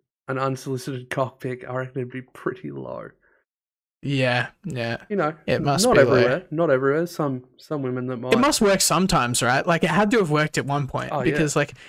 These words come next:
Speaker 2: it's been so consistent for so long, just, like, unsolicited cock pics. "How you doing, baby? You want to see my penis?" Like, no, not really.
Speaker 1: Yeah. I
Speaker 2: Um,
Speaker 1: <clears throat> it seems like things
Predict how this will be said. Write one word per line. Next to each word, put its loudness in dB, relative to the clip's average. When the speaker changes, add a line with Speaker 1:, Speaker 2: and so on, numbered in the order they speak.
Speaker 2:
it's 2
been 2
so 4
consistent 0
for -2
so 2
long, 0
just, -6
like, -4
unsolicited 0
cock -2
pics. -2
"How 2
you 4
doing, 4
baby? 2
You 4
want 2
to -2
see 0
my 2
penis?" 0
Like, -2
no, 2
not -2
really. 0
Speaker 1:
Yeah. -4
I -6
Speaker 2:
Um, -8
Speaker 1:
<clears throat> -
it -8
seems -4
like 0
things 2